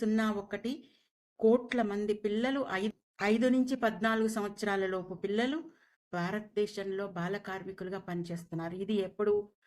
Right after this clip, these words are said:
రెండు వేల పదకొండు జనగణన లెక్కల ప్రకారము ఇచ్చిన నివేదిక. తాజా నివేదిక రెండు వేల ఇరవై మూడు ప్రకారము దేశవ్యాప్తంగా ఎనభై లక్షలకు పైగా బాల కార్మికులు ఉన్నారని ప్రభుత్వం ఇచ్చిన లెక్కలివి.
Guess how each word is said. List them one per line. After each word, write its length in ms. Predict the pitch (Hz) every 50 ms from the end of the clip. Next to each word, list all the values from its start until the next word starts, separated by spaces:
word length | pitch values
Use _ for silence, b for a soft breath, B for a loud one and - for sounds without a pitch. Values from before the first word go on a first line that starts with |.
| b b b
రెండు 240 | 202 208 226 233 262
వేల 200 | 262 254 247 247
పదకొండు 520 | 240 - 214 214 214 214 214 214 208 220 233
జనగణన 760 | 226 196 202 226 247 247 240 247 - 208 208 214 220 226 226
లెక్కల 420 | 226 214 202 196 - - 208 208 208
ప్రకారము 640 | 208 - 190 185 190 185 190 202 208 214 240 294 311 - b b b b b 214
ఇచ్చిన 340 | 214 214 - - 233 208
నివేదిక. 540 | 190 180 180 180 196 220 247 226 220 220 - 160 165 - _ _ _ _ _ _ _ _ _ _ _ _ _ _ _ _ _ _ _ _ _ b b b b b _ -
తాజా 280 | 208 196 208 220 247 254
నివేదిక 480 | 247 247 220 214 208 202 202 202 - 196
రెండు 240 | 190 185 185 190
వేల 180 | 202 220 220 220
ఇరవై 300 | 208 185 175 180 196 208
మూడు 260 | 208 202 202 202 196 196 196 b b b b b b _ _ _ _ _ _ _ _ _ _ _ -
ప్రకారము 520 | 202 190 170 - 180 180 175 175 180 190 196 - - _ _ _ _ _ -
దేశవ్యాప్తంగా 920 | 170 160 185 185 180 - 214 196 196 180 175 - 147 - 196 190 190 196 196 202 b b b b b -
ఎనభై 320 | 202 220 247 226 254 254
లక్షలకు 500 | 254 247 233 233 - - 226 220 220 220
పైగా 360 | 214 - 214 208 226 233 254 262
బాల 260 | 214 220 208 202 208
కార్మికులు 540 | 214 214 208 208 196 202 202 202 - 208 202
ఉన్నారని 480 | 196 190 196 208 202 202 202 202 233 294 - B B B B B B B B B -
ప్రభుత్వం 480 | 214 214 202 240 247 254 - 254 240 240
ఇచ్చిన 380 | 233 240 - - - 214 214
లెక్కలివి. 640 | 202 190 185 180 180 - - 196 185 185 165 151 156